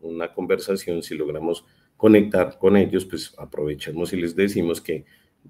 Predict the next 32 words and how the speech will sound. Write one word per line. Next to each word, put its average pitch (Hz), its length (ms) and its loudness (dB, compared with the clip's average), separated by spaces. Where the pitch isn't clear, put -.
que 95 240 2
nos 80 260 -4
empiecen 82 380 -4
a 101 120 -2
contar 104 360 0
y 92 80 -4
que - 140 -8
ellos 80 200 -8
empiecen 87 400 -6
a 92 40 -2
hacer 78 200 -6
también 85 300 -4
una 82 240 -2
lista 85 320 -6
de 87 80 -6
contactos 98 500 -4
para 82 220 -2
nosotros 78 520 -6
poderlos 80 540 -4
dar 92 240 0
seguimiento 101 560 0
y 95 80 0
acompañamiento, 101 840 -2
pues 87 220 -4
ellos 78 240 -6
no 82 140 -6
tienen 87 320 -2
en 78 100 -4
este 73 220 -8
momento 80 360 -6
las 82 220 -4
habilidades 92 640 0